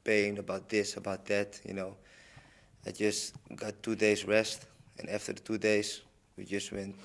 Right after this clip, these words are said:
training, you know, get some tactics for the fights, and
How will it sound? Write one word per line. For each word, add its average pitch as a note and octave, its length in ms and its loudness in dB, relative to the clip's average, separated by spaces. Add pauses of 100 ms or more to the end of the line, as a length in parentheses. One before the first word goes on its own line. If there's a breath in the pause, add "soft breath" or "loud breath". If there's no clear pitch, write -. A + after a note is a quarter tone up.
(280 loud breath)
training, G#2+ 580 4 (920 loud breath)
you G2 80 -8
know, G2+ 260 -6 (520)
get G2 140 -4
some G2+ 140 -6
tactics G#2 420 0
for G#2 120 -2
the G2+ 60 -4
fights, G2+ 480 2
and F#2+ 280 -6